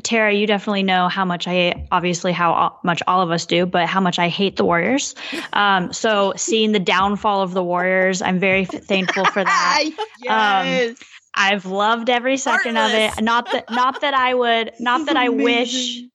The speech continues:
Speaker 1: not that I, like, wish injuries on players or enjoy injuries, but I,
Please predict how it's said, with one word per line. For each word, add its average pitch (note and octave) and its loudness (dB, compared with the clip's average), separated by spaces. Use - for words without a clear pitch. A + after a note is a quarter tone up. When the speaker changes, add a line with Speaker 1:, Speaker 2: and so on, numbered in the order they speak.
Speaker 1:
not C4 0
that C#4+ -2
I, B3 4
like, G#3+ 2
wish A3 0
injuries B3 0
on A3+ 2
players G#3+ 0
or G3 0
enjoy G3 0
injuries, G3 2
but G3 0
I, F#3 2